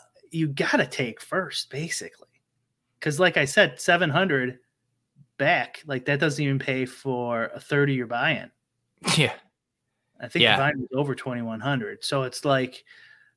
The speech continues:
Speaker 1: uh, you're basically playing winner take all. But, like, I'm, like, the psychological aspect of it is, like, if they did change these to winner take all, they would, like, people would go insane.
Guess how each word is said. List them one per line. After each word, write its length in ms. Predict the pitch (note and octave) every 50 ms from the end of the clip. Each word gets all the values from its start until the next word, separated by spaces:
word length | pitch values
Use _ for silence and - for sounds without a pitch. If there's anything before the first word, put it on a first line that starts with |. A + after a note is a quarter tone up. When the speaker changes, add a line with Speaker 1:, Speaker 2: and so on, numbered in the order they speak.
| _ _ _ _ -
Speaker 1:
uh, 520 | C#3 C3 B2+ B2 A#2+ A#2 A2+ A2 A2 - - _ _ _ _ _ _ _ _ -
you're 160 | D3 D3+ D3
basically 400 | C3+ D#3 G3+ A3+ G#3+ - - D#3
playing 260 | C#3+ - F3+ D#3+ D3
winner 220 | C#3+ D3 D3 C#3+ C#3+
take 180 | C#3 C#3 C3
all. 160 | D#3+ C#3+ - -
But, 160 | - C#3+ -
like, 160 | D3+ D3+ C#3+
I'm, 360 | D#3 C#3+ C#3 B2+ C3+ C#3+ B2+
like, 180 | C3+ D3 C#3 C#3+
the 80 | - -
psychological 600 | - - E3 D3+ C#3 C#3+ D#3+ G3 G3 E3 C#3 B2+
aspect 460 | B2 A#2+ A#2+ - - B2+ A#2+ A2+ -
of 100 | A#2+ A#2
it 100 | B2 B2+
is, 140 | B2+ B2 B2+
like, 140 | B2+ B2 - -
if 140 | D#3+ C#3
they 160 | - E3 C#3+ C3
did 340 | B2 - C#3 C#3+ E3+ F3
change 280 | - - G3+ G3+ F#3+ -
these 200 | G#3+ G#3+ G#3 G3
to 80 | - G#3
winner 220 | G3+ G3+ G#3 G#3
take 260 | G#3 - A3 G#3 G#3
all, 300 | G#3+ G#3+ A3 A3 G#3+ - _ _ _ _ _ _ _ _ _ _ _ _ _
they 160 | D3+ D3+ D3
would, 280 | C#3+ C3+ B2+ C#3 C3+ -
like, 160 | C#3+ C3 C3+
people 280 | - E3+ D3 C#3 C#3 C3+
would 180 | C3 B2+ -
go 200 | - C3+ A#2+ A#2
insane. 340 | A2 G#2 - G#2+ G2 -